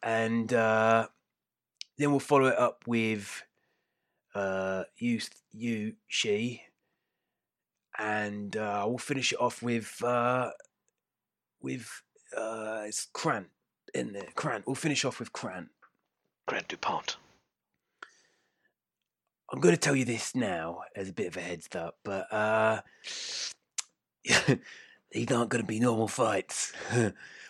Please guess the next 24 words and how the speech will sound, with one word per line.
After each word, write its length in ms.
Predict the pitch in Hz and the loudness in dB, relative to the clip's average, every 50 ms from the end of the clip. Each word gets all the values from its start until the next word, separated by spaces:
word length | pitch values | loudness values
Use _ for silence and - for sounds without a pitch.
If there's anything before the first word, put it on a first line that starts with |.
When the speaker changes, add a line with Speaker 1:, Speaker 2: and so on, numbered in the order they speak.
| - _ - | -20 _ -8
Speaker 1:
We 80 | 110 | -8
thought 260 | - - 139 120 107 104 | -4 0 0 0 2 0
we'd 180 | 107 98 92 | -2 -2 0
go 200 | - 117 101 98 | 2 2 4 4
in 120 | 104 104 101 | 2 2 0
a 40 | |
little 200 | 95 95 92 80 | 0 0 -2 -2
bit 220 | - - 98 92 - | -2 0 0 0 0
and 100 | - - | -4 -4
put 140 | - 110 98 | -4 -4 -2
on 100 | 107 95 | -4 -4
a 60 | 92 | -4
bit 120 | 95 92 | -4 0
of 60 | 85 | 2
show 200 | - - 107 95 | 2 2 2 2
for 120 | 90 - 101 | -2 -2 -8
the 80 | 90 | -10
people, 440 | - - 104 101 90 - - 95 82 - | -6 -4 -4 -4 -4 -4 -6 -8 -8 -6
so 180 | - 104 95 90 | -4 -2 -2 0
I 60 | 95 | 0
hope 140 | 117 117 - | 0 0 0
that's 220 | 101 92 - - | -6 -8 -6 -8
all 120 | 95 87 | -8 -8
right. 300 | 85 87 85 - 92 - | -8 -8 -8 -8 -10 -10